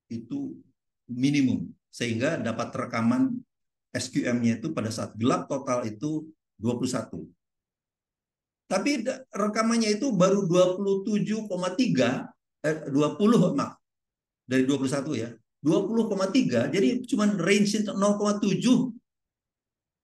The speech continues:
magnitude, itu sudah dihentikan. Wah, masa data seperti ini, puluhan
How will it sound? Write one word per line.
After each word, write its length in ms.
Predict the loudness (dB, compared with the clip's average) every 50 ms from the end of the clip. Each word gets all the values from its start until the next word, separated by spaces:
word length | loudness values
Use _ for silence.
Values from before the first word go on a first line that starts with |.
| _ _ -4
magnitude, 800 | 0 0 2 4 4 4 4 4 4 2 2 2 0 -4 -8 -10
itu 160 | -6 0 2
sudah 240 | 2 4 4 6 6
dihentikan. 640 | 4 4 4 2 0 0 -2 -4 -6 -6 -6 -6 -10 -12 _ _ _ _ _ _ _ _ -6
Wah, 240 | -6 -4 -6 -8 -14 _ _ _ _ _ _ _ _ _ _ _ _ _ _ _ _ _ _ _ _ _ _ _
masa 240 | -16 -12 -10 -8 -4
data 240 | 0 0 0 0 0 -2 -4
seperti 480 | -4 -4 -6 -4 -2 -2 -2 0 2
ini, 100 | 2 0 0 -2 -6 -16 _ _ _ _ _ _ _ _ _ -8
puluhan 640 | -4 -2 0 2 4 4 4 6 4 4 2 0